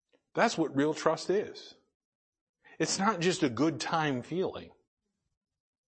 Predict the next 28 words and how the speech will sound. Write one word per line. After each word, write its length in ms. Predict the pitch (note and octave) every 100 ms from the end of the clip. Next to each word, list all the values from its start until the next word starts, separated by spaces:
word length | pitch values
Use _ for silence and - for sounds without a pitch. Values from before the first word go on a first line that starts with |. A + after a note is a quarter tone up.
| _ _ _ - D#3+
It's 160 | D#3+
not 180 | G#3+ G3+
something 440 | - F#3+ E3 D3+
that 180 | C#3 C#3
we 100 | C#3+
just 240 | C3 D3 -
casually 600 | - F#3 E3 C#3+ C3+ B2
say 320 | - E3+ D#3+
when 200 | C3 A#2+
somebody 400 | - - D3+ C3+
is 120 | A2+
going 340 | G#2+ C#3 C#3+ B2+
through 380 | - C3+ A2+ - - -
the 140 | A#2+ C3
most 320 | C3 C3+ B2+
miserable 560 | C3 D3 C#3 A#2 B2
part 300 | A2 - C#3+
of 120 | B2+ G2+
their 160 | G#2+
life 400 | G2+ C#3+ C3 -
and 120 | A2+
just 180 | G#2 A2
kinda 300 | - D3 A2+
casually 640 | - C3+ B2+ B2+ A2 A#2 A2
throw 340 | - B2 A#2
it 80 | A2+
out 240 | D3 D#3+
there. 220 | A2 F#2+